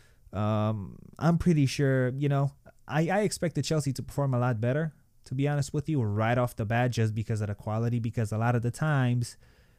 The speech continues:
you get top quality players. Um, sometimes you get,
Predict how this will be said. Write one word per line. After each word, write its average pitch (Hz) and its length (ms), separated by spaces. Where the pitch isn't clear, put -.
you 127 120
get 120 200
top - 320
quality 123 400
players. 127 720
Um, 113 540
sometimes 156 640
you 147 60
get, 143 360